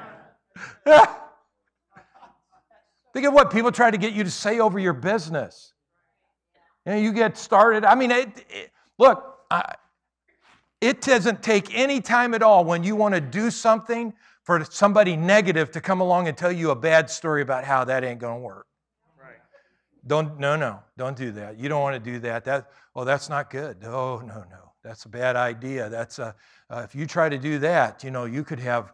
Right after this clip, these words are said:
Speaker 1: you know, you could have problems. Don't invest your money. Don't invest. No, no, don't invest. Don't invest. Don't, don't put it in the market. Look at what the market did this last. Don't, don't, don't invest. Okay, what do we do with it?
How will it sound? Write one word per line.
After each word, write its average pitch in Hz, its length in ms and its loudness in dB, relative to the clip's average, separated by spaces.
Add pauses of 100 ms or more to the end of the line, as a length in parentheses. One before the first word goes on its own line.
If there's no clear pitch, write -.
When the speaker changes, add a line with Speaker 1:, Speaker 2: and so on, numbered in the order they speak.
(380)
Speaker 1:
you 127 100 -16
know, 113 300 -12 (120)
you 131 120 -14
could 151 100 -12
have 127 180 -4
problems. 135 280 -4
Don't 175 160 2
invest 220 420 4
your 202 80 0
money. 180 340 0 (120)
Don't 190 180 4
invest. 170 400 0
No, 165 140 0
no, 185 180 -2
don't 190 240 2
invest. 208 580 2
Don't 196 200 2
invest. 226 440 2
Don't, 190 300 2 (320)
don't 160 160 -2
put 208 140 0
it 226 100 -2
in 226 80 2
the 214 60 0
market. 208 340 4
Look 175 140 0
at 202 40 -2
what 175 140 -2
the 180 80 -6
market 170 400 0
did 123 220 -6
this 131 180 -12
last. 127 220 -8 (200)
Don't, 131 300 -6 (800)
don't, 123 460 -10
don't 127 240 -10
invest. 143 680 -10 (1400)
Okay, 123 140 -6
what 135 140 -4
do 143 60 -4
we 135 100 -4
do 160 160 -2
with 139 180 -2
it? 107 140 -14